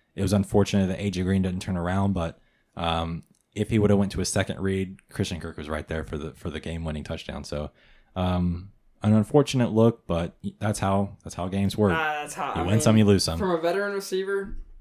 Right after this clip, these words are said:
Speaker 1: Yeah.
Speaker 2: hey, no, I gr-, I get it. He's on a new team, but to just not
Speaker 1: I
Speaker 2: turn around.
Speaker 1: I, I have to believe that he thought that it was a different play.
Speaker 2: Per-, there's, yeah, there's, there's gotta be no
Speaker 1: 'Cause,
Speaker 2: way.
Speaker 1: 'cause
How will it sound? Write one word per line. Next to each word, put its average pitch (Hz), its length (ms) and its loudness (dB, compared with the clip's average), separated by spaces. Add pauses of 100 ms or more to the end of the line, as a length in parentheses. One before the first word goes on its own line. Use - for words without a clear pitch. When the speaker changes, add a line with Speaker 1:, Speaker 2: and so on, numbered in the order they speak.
(160)
Speaker 1:
Yeah. 156 160 -10
Speaker 2:
hey, 170 140 2
no, 160 120 0
I 170 120 6
gr-, 180 280 4
I 170 60 0
get 165 160 2
it. 147 100 -2
He's 147 120 -8
on 143 80 -8
a 143 100 -6
new 143 120 -6
team, 139 360 -14
but 123 220 -8
to 127 140 -18
just - 420 -14 (580)
not 131 220 -6
Speaker 1:
I 147 160 6 (100)
Speaker 2:
turn 131 400 -6
around. 120 600 -10 (220)
Speaker 1:
I, - 100 -4 (120)
I 131 120 0
have 175 260 0
to 160 100 -4
believe 113 380 0
that 95 200 -4 (360)
he 120 240 -4
thought 110 280 0
that 87 220 -10 (100)
it 101 80 -8
was 90 120 -4
a 85 40 -12
different 73 300 -10
play. 73 260 -10 (180)
Speaker 2:
Per-, - 260 -2
there's, 202 240 2 (200)
yeah, 117 220 -2
there's, 143 300 -10
there's 135 240 -8
gotta 98 160 -10
be 104 80 -16
no - 100 -10
Speaker 1:
'Cause, 113 140 0
Speaker 2:
way. 95 180 -8
Speaker 1:
'cause 131 220 0